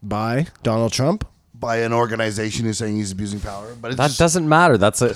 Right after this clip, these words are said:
Speaker 2: No, it, it's all getting quagmired up. Bottom line, Trump is gonna win.
Speaker 3: Okay, but, uh, you still haven't done, you still haven't, uh,
Speaker 2: The
Speaker 3: not
Speaker 2: Me
Speaker 3: one
Speaker 2: Too
Speaker 3: time.
Speaker 2: movement, um, galvanized people to stand up. Like,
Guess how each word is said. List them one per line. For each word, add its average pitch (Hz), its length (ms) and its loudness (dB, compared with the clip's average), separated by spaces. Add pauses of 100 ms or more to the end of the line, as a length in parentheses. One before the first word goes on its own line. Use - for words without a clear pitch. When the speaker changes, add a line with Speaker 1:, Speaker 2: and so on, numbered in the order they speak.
Speaker 2:
No, 240 220 8
it, 165 220 0 (100)
it's 175 180 2
all 196 320 8
getting 165 440 4
quagmired 135 640 0
up. - 320 -4 (300)
Bottom 139 460 4
line, 143 460 0 (240)
Trump 135 300 0
is 117 120 -2
gonna 104 240 -4
win. 87 160 -12 (1120)
Speaker 3:
Okay, 147 220 4
but, 107 300 2
uh, 85 100 -10 (140)
you 165 200 2
still 233 300 4
haven't 190 320 4
done, 139 320 4
you 139 160 0
still 190 200 2
haven't, 226 240 2
uh, 135 120 -4
Speaker 2:
The 139 140 2
Speaker 3:
not 156 180 8
Speaker 2:
Me - 80 6
Speaker 3:
one 165 280 8
Speaker 2:
Too 247 80 6
Speaker 3:
time. 143 400 6
Speaker 2:
movement, 117 260 -2 (180)
um, 160 220 0 (160)
galvanized 208 580 4
people 202 280 2
to 165 100 0
stand 196 360 0
up. 196 280 0
Like, 139 200 -4